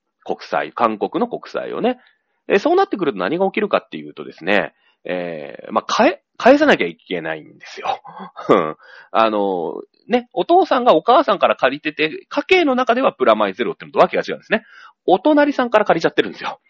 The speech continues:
え、そうなってくると、お隣さんには返さなきゃいけないよね。うん。で、そうなってくると、うー、韓国ってのは厳しい。その、こ-、同じ国債を発行してね、政府が今借金で、借金まみれ、借金まみれ。これ日本も韓国も同じなんだけれども、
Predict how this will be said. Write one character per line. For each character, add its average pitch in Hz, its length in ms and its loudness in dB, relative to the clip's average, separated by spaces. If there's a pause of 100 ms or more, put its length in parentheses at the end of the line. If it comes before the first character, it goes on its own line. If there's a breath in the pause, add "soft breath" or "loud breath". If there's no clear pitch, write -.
(460 loud breath)
え、 160 80 -2
そ 220 160 4
う 320 40 4
な 311 80 4
っ - 60 -4
て - 80 -2
く 147 80 -4
る 98 100 -2
と、 98 120 -4
お 127 180 0
隣 370 340 -2
さ 359 120 -6
ん 330 60 -2
に 339 80 2
は 311 100 2
返 165 160 6
さ 165 100 2
な 113 100 2
き 90 60 -6
ゃ - 40 -8
い - 20 -12
け 85 100 -14
な 80 80 -14
い - 20 -16
よ - 60 -20
ね。 226 220 -6 (680)
う 107 100 -4
ん。 90 260 -2 (340 soft breath)
で、 - 120 0
そ 220 120 2
う - 20 2
な 320 100 2
っ - 60 -20
て 285 80 0
く 254 120 -6
る 247 120 -6
と、 311 520 4
う 76 1000 -2
ー、 - 40 -20
韓 - 180 -2
国 - 180 -20
っ - 20 -20
て - 80 -8
の 202 60 -6
は 139 60 -16 (160)
厳 95 100 -8
し 87 400 -8
い。 - 40 -20
そ 87 120 -20
の、 78 80 -20
こ-、 - 180 -18
同 120 200 -2
じ 135 100 -6
国 - 160 -10
債 139 260 0
を 117 60 -2
発 123 240 -6
行 131 160 -4
し - 60 -16
て 160 100 -8
ね、 208 120 -4 (200 loud breath)
政 120 240 -6
府 98 80 -14
が 87 80 -8
今 87 140 -12
借 - 200 -10
金 98 220 -10
で、 85 120 -14
借 - 220 -14
金 107 140 -10
ま 104 100 -4
み 101 120 -6
れ、 98 60 -6
借 90 180 -12
金 104 120 -12
ま 101 100 -4
み 101 100 -8
れ。 107 100 -6
こ 127 160 -12
れ 107 80 -10
日 110 80 -10
本 120 140 -8
も 95 80 -10
韓 120 180 -2
国 - 220 -20
も 92 200 -12
同 131 100 -6
じ 151 100 -10
な 170 100 -4
ん 165 40 -10
だ 156 100 -8
け 156 80 -18
れ 156 80 -8
ど 170 80 -8
も、 233 240 4